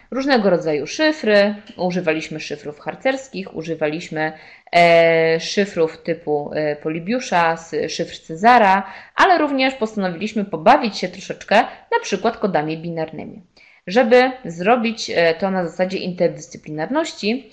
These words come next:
e, postanowiłam wykorzystać rzecz, która już od, od dawna, e, zastanawiała moich uczniów, a mianowicie dlaczego angielskie i polskie przysłowia tak bardzo się różnią, pomimo tego, że mają bardzo zbliżone do siebie znaczenie.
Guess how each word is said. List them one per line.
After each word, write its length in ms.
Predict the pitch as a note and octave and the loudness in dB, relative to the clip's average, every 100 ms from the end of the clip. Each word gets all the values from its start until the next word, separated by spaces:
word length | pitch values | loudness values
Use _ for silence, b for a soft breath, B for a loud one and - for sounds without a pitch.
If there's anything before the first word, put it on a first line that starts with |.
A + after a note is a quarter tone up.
| B B B | B B B
e, 280 | F#3 F#3 F#3 | 4 6 6
postanowiłam 680 | F#3 D4 - B3+ B3 C#4 B3 | 4 -4 -2 -2 0 0 2
wykorzystać 580 | A#3+ G#3+ G#3 A#3+ A3 F#3+ | 0 0 -2 0 0 2
rzecz, 240 | A3+ A#3+ | -2 -2
która 180 | - G3 | 0 0
już 100 | G3 | 0
od, 120 | F#3 F3 - | -6 -8 -4
od 220 | G3 F3 | -4 4
dawna, 580 | A#3 A3+ G3 F#3+ F#3 - | 4 6 4 4 4 2
e, 260 | E3 D#3+ | 2 0
zastanawiała 540 | E3 G3 F#3 F3 A#3+ A3+ | -2 -8 -4 0 4 4
moich 300 | D#3 D#3 - | 2 -4 -8
uczniów, 400 | - E3 B3 - b b - | -12 -8 -8 -8 b b 0
a 100 | A#3+ | 2
mianowicie 640 | C4 A#3+ G3 G3+ G3+ F3+ | 2 0 0 -4 -4 -4
dlaczego 520 | D#3+ E3 - G4+ F#4+ | -2 -2 2 0 2
angielskie 560 | - E3 D#3 A#3 - - | 0 0 -2 -2 -4 -12
i 60 | - | -8
polskie 420 | - A#3+ - F3+ | -2 -2 -2 -12
przysłowia 460 | - - - G3+ | -12 -12 -4 0
tak 220 | F#3+ D#3 D3 | 0 -2 0
bardzo 260 | G3+ G3 | -2 0
się 180 | G3+ D#3+ | -4 -6
różnią, 420 | D3 D3+ E3 A3+ | -6 -6 -2 -2
pomimo 400 | A#3 F3+ F#3 F3 | -2 -4 -2 -4
tego, 320 | F3 F3+ F3+ | -2 -2 -2
że 140 | F3+ E3+ | -4 -4
mają 400 | D#3+ E3 E3 F3 - B - | 0 2 2 -2 -8 B 0
bardzo 560 | F3+ F3+ F3 F3 F3+ - | 4 4 4 0 0 -6
zbliżone 580 | E3+ D#3+ G3 G3+ F#3+ F3+ | -12 -2 2 2 2 0
do 80 | E3+ | -2
siebie 360 | - C#3+ D#3 - | -4 -4 -4 -4
znaczenie. 540 | D#3+ D#3+ - D3+ D3+ | -6 -6 -6 -6 -8